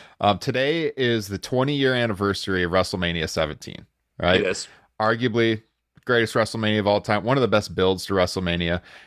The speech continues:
Speaker 1: And someone had tweeted out the sit-down video of Austin and The Rock and J R in advance of that match.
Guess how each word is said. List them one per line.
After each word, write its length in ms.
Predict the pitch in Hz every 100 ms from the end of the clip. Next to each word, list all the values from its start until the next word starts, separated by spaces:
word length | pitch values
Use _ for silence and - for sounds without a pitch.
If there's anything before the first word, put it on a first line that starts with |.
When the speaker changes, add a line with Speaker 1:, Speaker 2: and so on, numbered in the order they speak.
| -
Speaker 1:
And 460 | - 113 107 107 104 -
someone 340 | - 135 139
had 160 | 127 117
tweeted 300 | - 127 117
out 260 | 110 104
the 140 | - 95
sit-down 600 | - - 160 113 95 87
video 640 | 90 92 87 85 82 80 - _ _ -
of 300 | 101 90 85
Austin 480 | - 107 110 - 117
and 120 | 104 101
The 60 |
Rock 420 | 92 95 92 92 107
and 100 | 90
J 280 | 90 95
R 240 | 90 80 76
in 80 | 87
advance 380 | 80 90 85
of 40 | 95
that 140 | 85
match. 540 | 80 82 64 - -